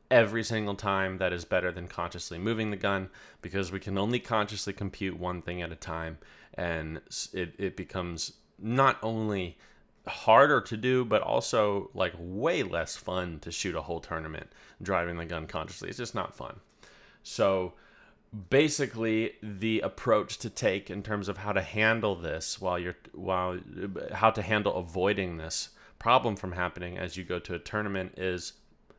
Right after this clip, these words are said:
don't try to do anything. Literally as simple as that. Don't try to do anything. But then you get into,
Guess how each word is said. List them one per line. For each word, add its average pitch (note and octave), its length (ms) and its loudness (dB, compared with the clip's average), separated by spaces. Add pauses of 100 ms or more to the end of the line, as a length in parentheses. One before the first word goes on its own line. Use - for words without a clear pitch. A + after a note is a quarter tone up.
(340)
don't A#2 320 4 (300)
try F#2 680 2 (160)
to G2 100 -6
do F2+ 220 -2
anything. - 420 -10 (400)
Literally A#2+ 440 4
as F#2 180 0
simple A2+ 320 0
as F2+ 140 -2
that. E2+ 280 -2
Don't A#2 360 0 (200)
try F#2+ 600 0
to - 80 -14
do G2 240 -2
anything. E2 460 -8 (440)
But G#2 320 6
then A#2 420 6 (260)
you G#2+ 160 0
get A2 240 4
into, G#2+ 600 0